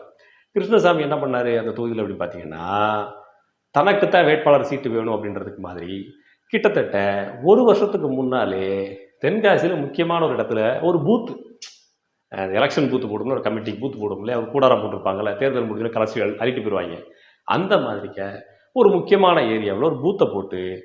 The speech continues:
தன்னுடைய தொண்டர்களை, ஆதரவாளர்களை வேலை பார்க்க வச்சாப்புல. "நான் வந்து பி ஜே பி கட்சியில கூட்டணி வேட்பாளர் ஆயிருவேன், எனக்காக நீங்க ஒர்க் பண்ணுங்க" அப்படின்னு மக்களிடத்துல சொல்லி அப்படியே பண்ணாப்புல. இது ஆனந்தன் ஐயாசாமிக்கு ஒரு பக்கம் தெரிய வர, "இவரு என்னடா சீட்டுக்கு குறுக்க வந்து நமக்கு வந்து பிரச்சனை பண்றாரு" அப்படின்னு நினைக்க,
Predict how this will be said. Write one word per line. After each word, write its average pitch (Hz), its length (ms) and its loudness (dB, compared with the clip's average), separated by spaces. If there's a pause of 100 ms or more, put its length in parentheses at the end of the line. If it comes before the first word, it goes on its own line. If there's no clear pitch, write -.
(240)
தன்னுடைய 160 300 4
தொண்டர்களை, 165 320 4
ஆதரவாளர்களை 139 640 4
வேலை 156 240 4
பார்க்க 123 200 2
வச்சாப்புல. 95 520 -6
"நான் 110 280 -2
வந்து 117 200 -4
பி 120 140 -4
ஜே 117 140 -4
பி 113 120 -8
கட்சியில 104 440 -8
கூட்டணி 117 340 -6
வேட்பாளர் 104 440 -2
ஆயிருவேன், 113 520 -4 (280)
எனக்காக 156 480 4
நீங்க 139 160 2
ஒர்க் 120 200 -2
பண்ணுங்க" 123 320 4
அப்படின்னு 117 320 0
மக்களிடத்துல 120 300 2
சொல்லி 113 500 -2
அப்படியே 117 300 2
பண்ணாப்புல. 101 640 -2 (420)
இது 202 200 4
ஆனந்தன் 180 380 4
ஐயாசாமிக்கு 135 520 2
ஒரு 113 100 -4
பக்கம் 107 200 -4
தெரிய 110 280 -2
வர, 117 180 -2
"இவரு 151 360 0
என்னடா 202 260 4
சீட்டுக்கு 165 460 -4
குறுக்க 175 260 -2
வந்து 143 140 4
நமக்கு 175 300 2
வந்து 143 240 4
பிரச்சனை 127 360 0
பண்றாரு" 113 180 0
அப்படின்னு 101 180 -4
நினைக்க, 98 500 -6